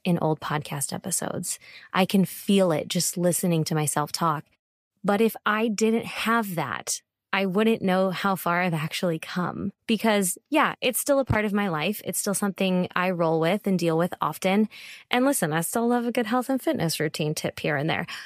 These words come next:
But that being said, I've learned a lot about people in different circumstances. I've learned a lot about ableism and eating disorders and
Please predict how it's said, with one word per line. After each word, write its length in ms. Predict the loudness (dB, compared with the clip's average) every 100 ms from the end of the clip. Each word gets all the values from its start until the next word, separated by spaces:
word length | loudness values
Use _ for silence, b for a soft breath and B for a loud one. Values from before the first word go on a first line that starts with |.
| B B
But 140 | 2 4
that 180 | 2 4
being 240 | 2 2
said, 340 | 2 2 0 0
I've 240 | -2 0 2
learned 320 | 2 2 2
a 160 | 2
lot 800 | 2 2 4 4 4 2 -4 -10 -8
about 340 | -6 -4 -4 -4
people 340 | -6 -4 -4
in 120 | -2
different 320 | -4 -4 -6
circumstances. 960 | -4 -4 -2 -2 -4 -4 -4 -4 -4 -4
I've 220 | -4 -2
learned 240 | 0 0 0
a 80 | 0
lot 380 | 2 2 2 0
about 300 | -2 -2 -2
ableism 720 | -2 0 0 0 0 0 -2 -2
and 360 | -2 -2 -2
eating 260 | -2 -2 0
disorders 580 | -2 0 0 2 0 -2
and 300 | 0 0 0